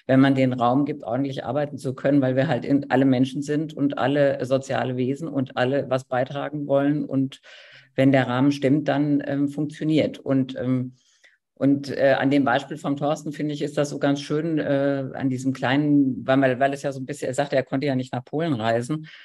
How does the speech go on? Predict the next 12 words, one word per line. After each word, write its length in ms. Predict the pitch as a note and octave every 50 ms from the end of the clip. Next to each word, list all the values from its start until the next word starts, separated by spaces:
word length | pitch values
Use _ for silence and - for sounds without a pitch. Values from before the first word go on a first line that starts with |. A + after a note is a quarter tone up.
| - - - - - - _ -
Also 180 | - C3+ C#3+
die 140 | C3+ C3 C3+
sind 200 | B2+ C#3 C#3+ C#3
in 140 | - D3 D3
einer 100 | C#3+ C3+
ganz 240 | C#3 C#3 D#3 F3 D#3+
schlechten 380 | - C#3+ D3+ D3+ - - D3
Situation 580 | D3 D#3+ - E3 D3 C#3+ - D3+ C#3+ C#3+ C#3+ C#3+
gestartet, 1000 | C3+ C3 C#3 - C3 B2 C#3+ D#3+ F3+ F#3 - F#3+ F#3+ F#3 F#3 - - - - - -
äh, 540 | - D#3 D#3 D3+ D#3 D#3 D3+ D3 - - -
mit, 600 | C#3+ D#3 D3 C#3+ C#3+ C#3+ C#3+ - - - - -
ähm, 600 | - C#3 C3+ C3 C#3 C3+ C3+ C3+ C3+ C3+ C3+ C3+